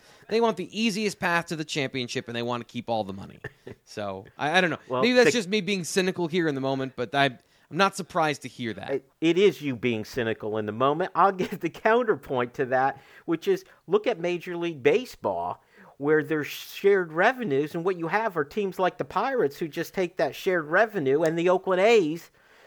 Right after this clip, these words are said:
Speaker 2: they don't try to compete, they just pocket the money, and
Speaker 1: Yeah.
Speaker 2: they're not even trying. They're not spending money to compete like other teams are, and those other
Speaker 1: Yeah,
Speaker 2: teams who
Speaker 1: because
Speaker 2: are
Speaker 1: there's not
Speaker 2: investing
Speaker 1: a
Speaker 2: in their teams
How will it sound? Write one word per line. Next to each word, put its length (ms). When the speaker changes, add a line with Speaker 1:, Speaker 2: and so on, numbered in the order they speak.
Speaker 2:
they 120
don't 180
try 280
to 80
compete, 560
they 140
just 260
pocket 440
the 80
money, 500
and 460
Speaker 1:
Yeah. 200
Speaker 2:
they're 260
not 260
even 180
trying. 540
They're 180
not 260
spending 480
money 300
to 120
compete 540
like 300
other 300
teams 460
are, 460
and 160
those 180
other 160
Speaker 1:
Yeah, 120
Speaker 2:
teams 240
who 80
Speaker 1:
because 160
Speaker 2:
are 100
Speaker 1:
there's 220
not 160
Speaker 2:
investing 140
Speaker 1:
a 140
Speaker 2:
in 80
their 140
teams 420